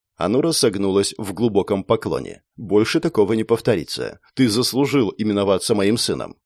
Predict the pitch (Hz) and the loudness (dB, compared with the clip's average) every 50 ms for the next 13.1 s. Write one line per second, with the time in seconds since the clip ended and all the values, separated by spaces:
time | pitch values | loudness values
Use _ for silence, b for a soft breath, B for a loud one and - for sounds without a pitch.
0 | _ _ _ _ _ _ _ _ 82 90 101 - - - 117 120 117 117 113 113 | _ _ _ _ _ _ _ _ -2 -2 -2 -2 -2 -2 0 0 2 4 4 4
1 | 101 78 58 - - - B B B B B B - 95 113 139 170 190 - - | 4 2 0 -4 -10 -20 B B B B B B 0 2 4 4 4 4 2 2
2 | 117 113 110 - - 120 120 117 113 - - _ 123 120 117 - - 113 98 87 | 4 4 4 4 4 2 4 4 2 -2 0 _ 2 2 2 2 -2 -2 -2 -2
3 | 69 58 55 53 - _ _ _ _ _ _ - 104 104 - - 107 82 78 95 | -2 -4 -6 -10 -12 _ _ _ _ _ _ 0 0 0 2 0 -4 -2 -2 -2
4 | 92 90 95 101 110 110 101 b b b - - - - 120 113 110 101 90 - | -2 2 2 2 2 2 0 b b b -6 -4 -2 0 0 2 0 0 0 -4
5 | 80 - - - - - _ _ _ _ B B B B B B B - 165 160 | -6 -6 -8 -10 -12 -12 _ _ _ _ B B B B B B B 0 2 2
6 | 208 196 - - 180 175 165 - 170 165 - - 160 156 156 156 156 139 _ _ | 2 2 2 2 2 2 4 2 2 2 4 4 4 6 6 4 2 -4 _ _
7 | _ _ _ _ _ _ _ _ - 113 147 190 202 185 180 185 185 165 131 139 | _ _ _ _ _ _ _ _ 0 2 4 4 4 4 4 2 2 2 2 2
8 | 135 127 - - 117 110 110 107 104 104 98 98 95 - - 117 127 123 113 - | 2 2 4 4 4 6 6 6 6 6 6 4 2 2 2 4 4 4 2 0
9 | 104 95 95 95 92 95 101 104 - - 110 107 - - - 131 143 139 - - | 0 0 2 0 2 2 0 0 0 -2 -4 -4 -4 0 2 2 2 2 2 0
10 | 110 101 98 95 - - - 107 98 95 98 104 - - 104 107 110 - - - | 0 2 0 -2 -4 -4 -2 0 0 0 0 -2 -2 0 0 0 0 0 -2 -8
11 | - - - - _ _ _ _ _ _ - 101 110 120 143 - - 196 202 208 | -8 -8 -12 -14 _ _ _ _ _ _ -2 2 2 2 2 2 0 -2 0 2
12 | 196 175 117 - - - 101 101 104 101 - - 135 117 - 67 - - - - | 2 2 2 0 -2 -4 -2 -2 -2 -2 0 0 0 2 0 -4 -8 -10 -14 -16
13 | - - | -16 -18